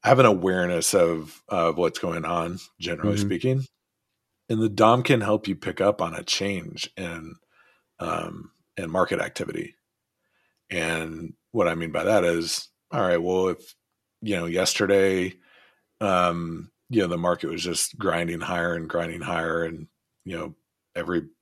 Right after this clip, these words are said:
Speaker 1: every little pullback was bought,
Speaker 2: Mm-hmm.
Speaker 1: um, you know, it was very slow and just kind of that grindy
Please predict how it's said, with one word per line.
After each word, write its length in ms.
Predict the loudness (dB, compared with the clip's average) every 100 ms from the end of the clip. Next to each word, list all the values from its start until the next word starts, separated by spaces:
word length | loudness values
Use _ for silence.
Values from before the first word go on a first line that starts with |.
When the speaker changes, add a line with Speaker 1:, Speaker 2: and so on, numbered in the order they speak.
| _ -2
Speaker 1:
every 200 | 0 0
little 240 | 0 -2
pullback 420 | -2 -2 0 -2
was 140 | -8 -4
bought, 420 | 4 6 6 2 -4 _ _ _ -6
Speaker 2:
Mm-hmm. 180 | -2 2
Speaker 1:
um, 600 | 2 2 0 -6 -12 -14 _
you 80 | -6
know, 100 | -4
it 40 | -4
was 120 | -2
very 260 | 0 0
slow 400 | -2 0 2 2
and 140 | 0 -2
just 160 | -8
kind 160 | -6 -6
of 80 | -4
that 200 | -4 -4
grindy 520 | -4 -4 -4 -4 -6